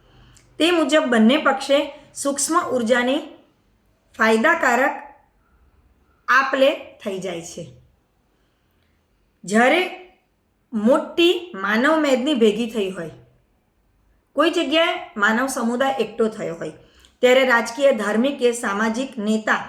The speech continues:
મેદનીના જય જયકારના પ્રતિસાદ રૂપે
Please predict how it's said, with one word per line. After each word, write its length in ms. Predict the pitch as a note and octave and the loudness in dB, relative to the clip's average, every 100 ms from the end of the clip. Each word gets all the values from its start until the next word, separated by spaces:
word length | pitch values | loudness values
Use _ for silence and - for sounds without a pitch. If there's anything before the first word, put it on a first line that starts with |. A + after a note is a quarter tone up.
| - _ _ - | -18 _ _ 0
મેદનીના 680 | A3+ C4 C#4+ C#4+ C#4+ D#4 | 2 4 2 0 2 0
જય 260 | C4 A#3+ A#3+ | 2 2 4
જયકારના 640 | C4+ C#4 A#3+ A#3 A#3+ D4 D4+ - - _ | 2 2 2 0 2 0 0 -10 -20 _
પ્રતિસાદ 720 | - B3 A#3+ F4 F4 D#4+ D4+ D4+ - - - | -2 0 2 0 2 2 2 0 -8 -14 -6
રૂપે 360 | A3+ B3 - | -4 0 2